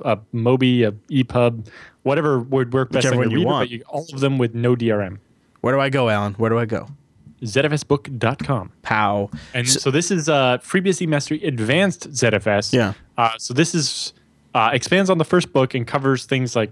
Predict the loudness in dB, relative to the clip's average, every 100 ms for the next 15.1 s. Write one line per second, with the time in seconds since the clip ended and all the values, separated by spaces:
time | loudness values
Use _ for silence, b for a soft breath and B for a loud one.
0 | 0 -2 -2 -6 0 0 0 0 2 0
1 | -4 B B -2 2 2 0 2 4 4
2 | 2 0 -4 0 2 2 2 0 0 -4
3 | -4 -4 -2 0 0 0 -4 0 0 0
4 | 2 4 4 0 -2 -2 -2 0 2 2
5 | 2 4 4 2 B B B -2 2 2
6 | 4 4 2 0 -2 0 0 0 -2 -2
7 | 2 2 2 0 -4 -2 2 2 2 -2
8 | -2 -4 -4 B B B -4 0 2 2
9 | 2 2 4 2 0 0 0 2 0 0
10 | -4 -2 -2 -2 -2 -2 -2 0 0 2
11 | -2 0 2 0 -4 _ _ _ -2 0
12 | 2 2 2 2 0 0 -2 -2 -2 -2
13 | -2 0 0 -2 -12 -8 0 0 0 0
14 | 0 0 -2 0 0 0 -2 -2 -2 -4